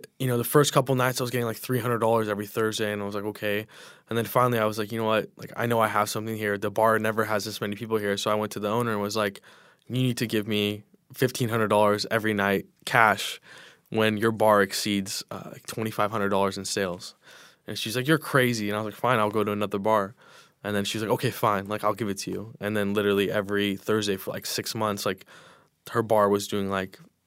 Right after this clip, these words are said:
you know, five grand a night, which for her was a lot. So, you know, I was walking in with, like, fifteen hundred plus a bonus sometimes when, and I was like, "Cool." You know, at, at twenty-one, you know, I, on my side job was working at, I was a, I was a sales rep for Hewlett Packard.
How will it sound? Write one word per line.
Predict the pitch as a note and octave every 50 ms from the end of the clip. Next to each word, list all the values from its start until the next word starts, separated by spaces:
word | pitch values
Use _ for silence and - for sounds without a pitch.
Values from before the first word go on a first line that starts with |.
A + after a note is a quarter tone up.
| _ -
you | G#2+ G2+
know, | G2 -
five | - - - - G2+ G#2+ G#2 G2+
grand | - G#2 G2+ G2 G2
a | G2
night, | G2+ G#2 G#2+ G#2 -
which | - G#2 G2+ -
for | - - G2+ G2
her | G#2+ G#2 G2+
was | G2 G2+ F#2+
a | G2
lot. | F#2 G#2+ A2 A2+ A#2 G#2+ G2+ -
So, | - - G2+ G2+ G2 G2 - -
you | A2
know, | G2+ G2+
I | G2+
was | G#2 G#2 G#2 G2+
walking | G#2 G#2 G2+ G2 - G2
in | G2 G2+
with, | G2+ G2 F#2+ -
like, | G2+ F#2+ - - - - - - - - - - _ _
fifteen | - - F3 D3+ - D#3+ C#3+
hundred | B2+ C#3+ C#3+ C#3 C3+ C3
plus | - B2+ A#2 -
a | A#2+
bonus | G#2+ B2 A#2 A2+ A2+ A2+ A2 G#2+ -
sometimes | - - - - A#2 A2 - A#2 A2+ G#2+ G#2+ G#2+
when, | G#2+ G#2+ G2+ F#2 - - -
and | G#2 G2
I | G2 G2+
was | G2+ G2+ G2+
like, | G#2 G2+ -
"Cool." | - - A#2 A2+ G2+ G#2
You | G#2
know, | G#2 G2+
at, | G2+ G2+ G2+ - _ _ -
at | G2+ G2 - -
twenty-one, | - - A2 G#2+ F#2 F#2+ G#2+ A2 A2+ A2 G#2+ G#2+ - - - - - - - _ _ _ _ - - _
you | -
know, | G#2 G2
I, | G2 G2
on | - A2 A2+
my | A2+ A2 G2+
side | - - - G#2+ A#2+ A#2+
job | A2 A2 G2+ G#2 G2+
was | G2+ G2+ G2+ G2+
working | G#2 G#2+ G#2 - G#2+ G2
at, | F#2+ F#2+ G2 -
I | G#2 G#2+
was | G#2+ G#2 G2+
a, | G#2 G2 G2+ G2 G2 F#2 - - _ - - - _ _ _ _
I | -
was | A2 A2+
a | A2 G#2+
sales | - - B2 G#2+ G#2+ G#2
rep | A2 G2+ F#2 -
for | G#2+
Hewlett | G2 - A2+ G2+ G2 -
Packard. | - G#2+ G#2+ - - F#2+ F#2+ A#2 -